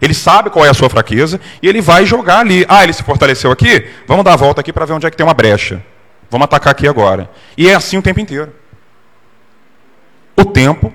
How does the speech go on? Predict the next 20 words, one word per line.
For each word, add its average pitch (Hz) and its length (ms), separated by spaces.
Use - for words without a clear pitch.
todo. 180 340
Porque - 320
é 220 40
guerra, 175 540
é 165 80
batalha. 208 600
Enquanto 226 380
a 202 40
irmã 156 360
tava 160 200
lá - 540
sambando, 151 680
que - 160
perigo 220 400
a 233 40
irmã 196 240
oferecia 151 680
pra 131 160
ele? 90 280
Nenhum. 247 440